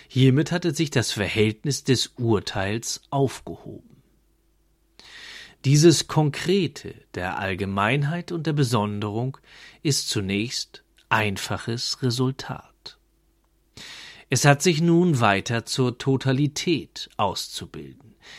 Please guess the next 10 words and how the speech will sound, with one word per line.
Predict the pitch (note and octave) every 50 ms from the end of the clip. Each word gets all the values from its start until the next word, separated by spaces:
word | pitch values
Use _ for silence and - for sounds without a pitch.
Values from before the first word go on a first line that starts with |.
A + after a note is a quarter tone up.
| - - - -
indem | - A#2 A#2 A2 A2 G#2 G#2
die | G2 F#2+ F#2
Momente, | F#2 E2+ F2 F2 F#2+ F#2+ F#2+ F2+ E2+ - A#2+ B2
die | B2 C3 C#3+
es | C#3+ C3 -
enthält, | C#3+ D#3 D3 - - - G2+ F#2+ A2+ C3+ - _ - - - - - _ -
darin | B2 B2 A#2+ A2+ B2 B2 -
zunächst | - C#3 C3 C3 C3+ C#3 C#3 - - - _ -
untergegangen | - F3 F3+ B2+ - G2 - - D2+ - - D2 D2+ D2+ D2 D2+ D#2+ -
sind | - - G2 G2+ _ _ -